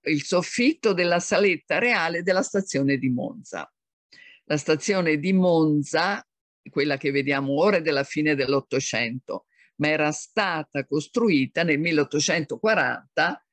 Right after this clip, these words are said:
quando Monza, Milano e Napoli Portici furono le prime linee ferroviarie in Italia. Quello che, mm, mi piace così citare,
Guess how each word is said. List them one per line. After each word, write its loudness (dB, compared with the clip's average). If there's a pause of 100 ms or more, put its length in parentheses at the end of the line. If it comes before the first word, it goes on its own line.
(160)
quando -2
Monza, 0
Milano -2
e -4
Napoli -2
Portici -4
furono 0 (260)
le -2
prime 0
linee 0
ferroviarie 0
in 2
Italia. -2 (800)
Quello 0
che, 0
mm, 2
mi 2
piace -2
così -2
citare, -2